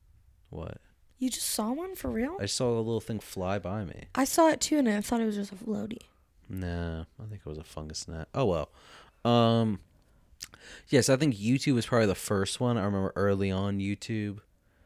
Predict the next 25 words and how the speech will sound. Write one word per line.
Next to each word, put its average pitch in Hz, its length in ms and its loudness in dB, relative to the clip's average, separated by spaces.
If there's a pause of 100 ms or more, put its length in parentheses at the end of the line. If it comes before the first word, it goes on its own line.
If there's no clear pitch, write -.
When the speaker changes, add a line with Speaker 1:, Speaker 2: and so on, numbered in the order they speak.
(360)
Speaker 1:
Uh, 62 500 -6 (1300)
that 101 60 -10
was 110 80 -10
pretty 107 280 -6
dope. 80 360 -6
Like, - 160 -10
I, 87 140 -2 (100)
I 101 140 2
was 104 260 -2
very 82 540 -4
early 71 340 -6
to 67 60 -12
YouTube, 69 460 -10
I 67 60 -6
feel 73 240 -8
like, 69 280 -10 (680)
relatively. 73 600 -6
Like, 73 220 -8
the 90 80 -4
first - 480 -4
year 80 440 -2
maybe 127 300 -4
it 135 60 -2
was 139 180 -2
out, 143 260 -4